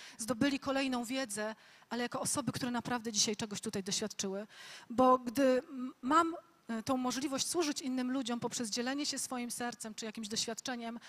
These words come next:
zawsze mówię do Ducha Świętego, ja tam nie idę po prostu sama. Niezależnie od tego, czy to jest, e, w-, czy, czy przemawiam zawodowo, czy, czy jakkolwiek, zawsze zapraszam Ducha Świętego i mówię, ja po prostu chcę być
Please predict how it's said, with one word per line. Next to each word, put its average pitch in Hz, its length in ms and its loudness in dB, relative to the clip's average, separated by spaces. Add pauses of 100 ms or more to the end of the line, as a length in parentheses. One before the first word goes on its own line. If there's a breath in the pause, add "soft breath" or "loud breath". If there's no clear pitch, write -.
(380 loud breath)
zawsze 262 300 -2
mówię 262 220 -4
do 226 100 -8
Ducha 247 200 -6
Świętego, 240 500 -2
ja 240 160 -4
tam 247 180 -4
nie 247 140 -6
idę 226 240 -4
po 202 100 -10
prostu 208 520 -8 (260 loud breath)
sama. 226 540 -4 (320 loud breath)
Niezależnie 262 440 0
od - 80 -8
tego, 254 220 -2
czy 247 120 -4
to 247 120 0
jest, 240 320 0
e, 226 280 -2
w-, - 240 -18 (360)
czy, - 160 -4
czy - 120 -6
przemawiam 254 440 0
zawodowo, 226 600 0
czy, 214 280 -6 (220 loud breath)
czy - 100 -4
jakkolwiek, 233 500 -2
zawsze 285 340 -2
zapraszam 247 400 -6
Ducha 226 160 -6
Świętego 226 300 -6
i 233 80 -2
mówię, 226 300 -2 (300 loud breath)
ja 247 100 -2
po 254 80 -2
prostu - 260 -4
chcę 254 240 -4
być - 260 -2